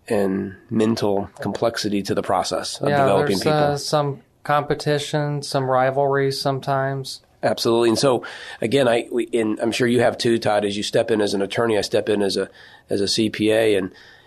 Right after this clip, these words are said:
Speaker 1: and bring, you know, I bring the financial aspect to it,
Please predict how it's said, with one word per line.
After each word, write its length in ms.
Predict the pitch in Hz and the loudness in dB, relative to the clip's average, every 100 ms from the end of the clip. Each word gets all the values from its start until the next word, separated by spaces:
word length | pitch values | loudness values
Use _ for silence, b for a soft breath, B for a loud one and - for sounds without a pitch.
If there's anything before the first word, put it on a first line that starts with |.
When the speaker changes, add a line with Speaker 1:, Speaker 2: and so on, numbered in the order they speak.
| B - | B -6
Speaker 1:
and 160 | 101 | -2
bring, 560 | 104 117 120 113 104 - | 0 2 2 2 0 0
you 140 | 120 | 0
know, 160 | 107 98 | 2 2
I 100 | 107 | 2
bring 420 | 110 113 107 104 - | 2 2 0 -2 -4
the 80 | |
financial 760 | 104 107 110 113 107 110 101 92 _ _ _ - | -4 0 0 0 0 0 0 -4 _ _ _ -8
aspect 580 | - 104 - - 104 - | -2 -2 -2 -4 -4 -4
to 200 | - 104 | -2 0
it, 200 | 101 - | 0 -2